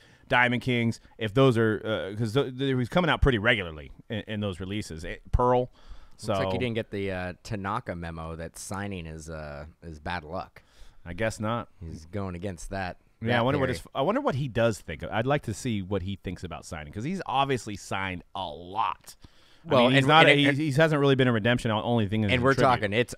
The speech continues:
Speaker 2: early.
Speaker 1: It's early still.
Speaker 2: So
Speaker 1: Yeah.
Speaker 2: let's, uh, let's fast forward about eight, nine months and then ask him.
Speaker 1: Yeah.
Speaker 2: "What do you think about signing?" He's like, "I've signed my name." I've, he's like, "I've signed two thousand or twenty thousand cards."
Speaker 1: Yeah.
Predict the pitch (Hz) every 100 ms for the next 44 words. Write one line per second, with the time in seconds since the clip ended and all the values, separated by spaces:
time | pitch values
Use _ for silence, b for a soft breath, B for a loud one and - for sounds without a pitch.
0 | - 127 135 101 - - _ - 107 135
1 | 156 90 85 - 110 117 147 - 135 120
2 | 117 147 - 139 117 - 131 123 107 101
3 | 98 - 120 104 110 98 95 117 120 90
4 | 101 147 180 98 87 - 67 76 113 113
5 | - 160 175 175 160 156 135 - 175 139
6 | 107 110 107 113 - 143 - 135 135 127
7 | 127 127 127 131 127 123 b b b b
8 | 160 170 131 135 139 160 127 123 113 104
9 | - - - - - _ _ _ _ -
10 | 175 147 131 127 120 113 - 127 113 -
11 | - 156 135 131 120 117 151 95 69 -
12 | _ _ - 98